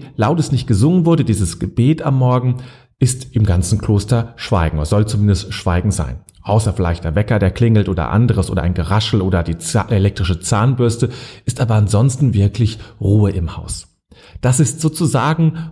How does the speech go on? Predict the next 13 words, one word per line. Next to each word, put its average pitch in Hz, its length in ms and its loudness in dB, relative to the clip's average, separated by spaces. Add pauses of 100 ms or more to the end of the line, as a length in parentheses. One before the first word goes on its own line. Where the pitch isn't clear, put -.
(120)
unsere 139 580 2
Morgenroutine, 104 760 2
unser 110 340 2
Morgenritual 127 1120 2 (280)
und 123 160 0
da 127 40 4
ist 120 260 -2
eben 110 140 2
das 101 180 0
Gebet 107 400 0
ein 104 180 2
Teil 90 300 0
davon. 73 420 -4